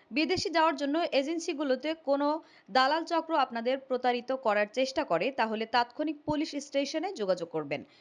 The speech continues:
বা নয় নয় নয় কল করে জানাবেন। বাংলাদেশে পুলিশ তাৎক্ষণিক আইনানুগ ব্যবস্থা গ্রহণ করবে।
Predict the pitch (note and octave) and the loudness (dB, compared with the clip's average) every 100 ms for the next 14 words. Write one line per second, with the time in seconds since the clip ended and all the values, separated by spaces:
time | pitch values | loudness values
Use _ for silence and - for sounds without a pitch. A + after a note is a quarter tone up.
0 | - F#3 G#3+ B3+ - _ A3 B3+ D#4 F4 | -20 0 2 2 -2 _ 0 2 4 2
1 | D4 C#4 A#3 G#3 D#4+ - - A#3+ B3 D#4 | 2 2 2 2 0 -2 2 2 2 -2
2 | D#4 F3 D3 C#3+ - _ _ _ - C4+ | 0 -2 -2 -6 -8 _ _ _ 0 0
3 | D4+ E4+ F4+ A4+ - E4 F4+ - D4 D4 | 2 -2 -4 -4 -2 -2 0 0 0 0
4 | D#4 F4 - A3 A#3 B3+ C#4 D4 G#3+ G3 | -4 -4 -2 0 2 0 -2 0 0 0
5 | A#3 - F#4 G3 F#3 D#3 D3 C3+ C3 | -2 -6 -4 -2 -2 -4 -8 -8 -10